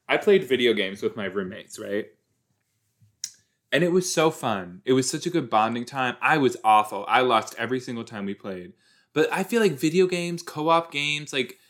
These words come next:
cooperative games, if you will, are such a fun way to, like, bond with people and just enjoy time together.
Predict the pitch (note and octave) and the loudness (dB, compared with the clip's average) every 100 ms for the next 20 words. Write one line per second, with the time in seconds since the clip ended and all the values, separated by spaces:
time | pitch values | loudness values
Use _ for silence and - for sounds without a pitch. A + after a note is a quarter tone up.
0 | _ _ _ _ - C3 B2 B2+ C3 B2 | _ _ _ _ -6 2 2 2 -4 -4
1 | B2 A2 A2 A2+ - - A#2 - A2+ G#2 | -6 -6 -8 -12 -14 -16 -20 -10 -6 -4
2 | G2+ G#2 _ _ - C#3+ F#3 F#3 G3 - | -4 -6 _ _ -10 -6 -4 -2 -2 0
3 | E3+ F3 E3 D#3+ D#3+ D#3+ E3 D#3 D3 - | 0 2 0 2 2 0 -4 -6 -6 -4
4 | B2 B2+ D#3 D3 C3+ - A2 - F#2+ F#2 | 0 2 0 -4 -10 -6 -6 -2 -2 0
5 | A2 B2+ C#3 D3 B2 B2+ C3+ B2+ B2 C3 | -2 -2 -6 -8 -4 -4 -4 -4 -4 -4
6 | B2+ B2+ B2 B2+ B2+ | -2 0 0 -2 -4